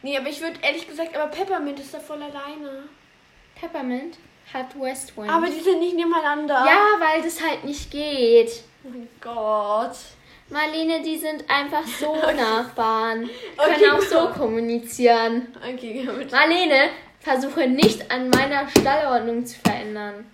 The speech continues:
Speaker 1: Ich würd das so ganz anders machen, aber
Speaker 2: Ich glaub, wir stellen Flashlight hier hin. Nee, nee, nee, warte. Die
Speaker 1: Warte, ich sag
Speaker 2: Eigentlich waren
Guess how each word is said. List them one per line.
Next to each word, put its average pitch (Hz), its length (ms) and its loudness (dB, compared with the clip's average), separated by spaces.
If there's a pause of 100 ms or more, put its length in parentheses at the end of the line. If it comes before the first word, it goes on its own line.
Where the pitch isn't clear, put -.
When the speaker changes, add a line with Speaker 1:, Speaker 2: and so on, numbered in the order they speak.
(220)
Speaker 1:
Ich - 80 -20
würd - 100 -14
das - 180 -20
so 214 100 -12
ganz 262 340 -6
anders 277 460 -6
machen, 262 240 -12
aber 226 180 -14 (1080)
Speaker 2:
Ich - 60 -20
glaub, 254 160 -10
wir 233 80 -10
stellen 220 440 -12 (160)
Flashlight 214 540 -12
hier 220 180 -16
hin. 226 340 -16
Nee, 247 220 -4
nee, 240 180 -4
nee, 233 240 -8
warte. 220 300 -14 (760)
Die 294 460 -6 (180)
Speaker 1:
Warte, 233 220 -14
ich - 100 -18
sag - 100 -2
Speaker 2:
Eigentlich 330 180 -2
waren 262 320 0